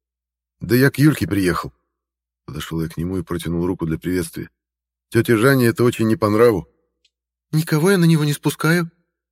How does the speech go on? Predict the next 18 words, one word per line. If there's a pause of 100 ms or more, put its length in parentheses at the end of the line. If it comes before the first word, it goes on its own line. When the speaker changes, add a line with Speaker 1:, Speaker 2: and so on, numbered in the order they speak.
(360)
Speaker 1:
зло
сверкнула
глазами
женщина. (440)
Speaker 2:
«Но,
Серёжа». (420)
Speaker 1:
«Дети
выросли,
они
сами
между
собой
разберутся», (760)
сказал,
как
отрезал
её
супруг.